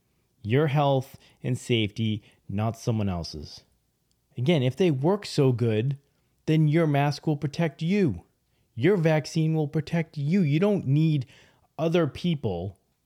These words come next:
to take a risk just for your peace of mind.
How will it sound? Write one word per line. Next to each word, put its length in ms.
to 60
take 280
a 120
risk 640
just 200
for 120
your 160
peace 340
of 100
mind. 440